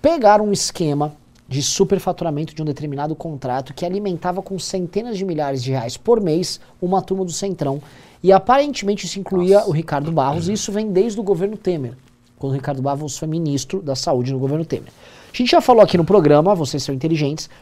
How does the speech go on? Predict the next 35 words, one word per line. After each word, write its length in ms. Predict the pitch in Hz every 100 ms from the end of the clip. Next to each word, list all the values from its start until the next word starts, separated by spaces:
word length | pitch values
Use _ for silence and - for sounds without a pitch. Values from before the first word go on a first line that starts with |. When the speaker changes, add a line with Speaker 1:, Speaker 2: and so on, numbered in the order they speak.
| -
Speaker 1:
o 60 |
Ricardo 320 | 214 240 269 220
Barros 300 | 202 214 208
tem 160 | 247
muitas 600 | 226 247 277 339 320 202
conexões 680 | - 170 156 - 165 135 127
com 220 | - 147
empresas, 760 | 143 131 190 185 160 139 147 - - -
com 200 | 147 135
lobistas 720 | 135 135 175 170 - 135 -
e 80 | -
com 100 | 165
funcionários 540 | 175 - 156 156 190
do 60 | 156
Ministério 340 | 131 - 117
da 40 | 123
Saúde 240 | - 196
por 120 | 233
ter 120 | 220 277
sido 200 | 240 254
ministro 460 | 247 214 214 254 - - _
justamente 920 | - 139 185 269 - 254 175 220 - - - _ -
no 220 | 175 233
governo 400 | 247 170 208 240
Temer. 200 | 190 165
Ó, 20 |
já 80 | 143
vou 140 | 160
ter 100 | -
no 60 | 196
Bozella 380 | 196 175 147 147
aqui, 180 | - 208
Bozella 360 | 214 156 220 220
ganhando 360 | 240 233 254
por, 120 | 240